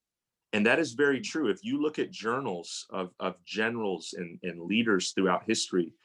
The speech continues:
um, there will be scheduled times for themselves and their soldiers to get rest.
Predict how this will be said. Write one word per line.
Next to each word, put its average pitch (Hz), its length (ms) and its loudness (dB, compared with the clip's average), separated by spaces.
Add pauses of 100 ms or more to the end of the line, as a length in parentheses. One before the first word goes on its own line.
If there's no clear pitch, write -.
(420)
um, 101 360 2 (260)
there 131 320 4
will 156 180 -2
be 143 140 -6
scheduled 139 640 -2
times 127 400 -6
for 107 120 -6
themselves 110 540 -4
and 113 120 -6
their 113 100 -2
soldiers 123 680 -6
to 123 80 0
get 120 200 0
rest. - 460 -2